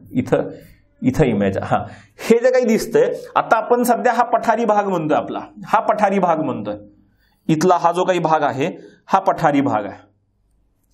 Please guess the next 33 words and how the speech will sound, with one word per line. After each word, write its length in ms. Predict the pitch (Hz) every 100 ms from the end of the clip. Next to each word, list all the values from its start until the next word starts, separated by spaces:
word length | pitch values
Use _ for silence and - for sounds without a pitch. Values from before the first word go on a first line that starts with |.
| _
बाकी 200 | 156 151
सगळा 260 | 208 214 233
मैदानी 360 | 220 208 208 202
भाग 180 | 185
म्हणून 260 | 175 165 165
आपण 220 | 143 151
ओळखतो, 340 | 147 131 127 151
किनारपट्टीचा 680 | 165 160 156 147 147 131
area 260 | 123 113 113
म्हणून 200 | 107 110
होतो. 300 | 104 117 - - - - -
आणि 160 | 233
मेघालय 580 | 247 208 185 214 262 262
तर 100 | 262
इकडं 340 | 220 - 208 143
आहे, 340 | 101 - - _ _ _ _ _ _ _ _ _ -
मेघालय 460 | 165 190 208 226
तर 140 | 233 233
इकडं 320 | 165 175 170
आहे. 220 | 127 107 101 - 147
ज्यावेळेस 520 | 151 202 220 247 254 - - -
हा 120 | 226
भाग 200 | 233 240
उत्तरेकडे 540 | 196 - 240 240 240 240
सरकत 420 | 226 208 240 233
होता, 280 | 208 185 214 - _ _
इथं 280 | 180 254 262
पडलेल्या 360 | 214 220 220 233
प्रेशरमुळं 720 | 233 190 190 233 214 185 202
इथं 260 | 190 214
फॉल्ट 580 | 214 - - 196 214 208
निर्माण 500 | 202 202 196 202 196
झालाय, 380 | 185 151 139